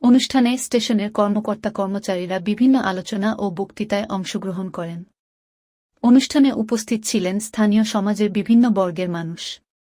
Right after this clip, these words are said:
তারা স্টেশনের কাজের প্রশংসা করেছেন এবং স্বাধীনতা যুদ্ধের স্মরণে গর্ববোধ করেছেন।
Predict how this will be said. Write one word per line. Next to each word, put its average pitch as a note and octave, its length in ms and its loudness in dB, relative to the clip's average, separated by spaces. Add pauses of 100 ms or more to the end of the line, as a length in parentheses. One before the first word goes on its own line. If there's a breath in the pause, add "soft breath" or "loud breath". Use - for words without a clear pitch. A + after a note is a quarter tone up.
(680)
তারা A3 260 4
স্টেশনের B3+ 540 0
কাজের G#3 340 -2
প্রশংসা G#3+ 420 -2
করেছেন G#3+ 520 -4 (180)
এবং G3+ 200 -2
স্বাধীনতা A3 600 2
যুদ্ধের A3 400 -2
স্মরণে G#3 460 0
গর্ববোধ F#3+ 520 -4
করেছেন। F3 500 -10